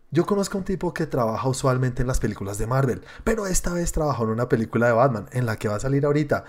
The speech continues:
Y él escuchó de otra persona que dijo que había visto, la, que había hablado con alguien que había visto la película y que no les gustaba nada." Y entonces que en la película lo que iban a hacer era burlarse del Snyderverse.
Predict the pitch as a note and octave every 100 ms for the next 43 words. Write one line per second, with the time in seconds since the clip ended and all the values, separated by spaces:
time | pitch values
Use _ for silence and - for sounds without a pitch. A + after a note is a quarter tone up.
0 | - - - D#3 G3+ F#3+ G#3+ - - -
1 | D#3+ D3+ C#3+ D3+ F#3 G#3 C#3+ D3+ E3 C#3
2 | B2+ C3 C#3 D3 C3 C3+ C3+ - - B2
3 | A2 G#2+ C#3 C3+ C#3 - - - - -
4 | - - - C#3+ E3 C#3 C3+ B2+ A2+ A2
5 | C#3 C3+ C#3 C#3 A2+ A#2 B2 A#2 A2+ C3+
6 | D3 D3+ D#3 A#2 A2+ C#3+ F3 - - C#3
7 | C#3 A2+ A2 A#2+ C#3 G#2 G2+ A#2+ C3 F#2+
8 | - - - - - - D#3 - E3 F3
9 | - F3 E3+ C#3 A#2 A#2 C3+ D3 C#3 A2
10 | A#2 C#3 A2+ G#2+ A2+ C3+ C3+ G#2+ G#2 -
11 | B2+ B2 C3+ A#2 A2 A2+ G#2+ A2+ A#2+ C#3+
12 | C3+ F#3 D4+ - -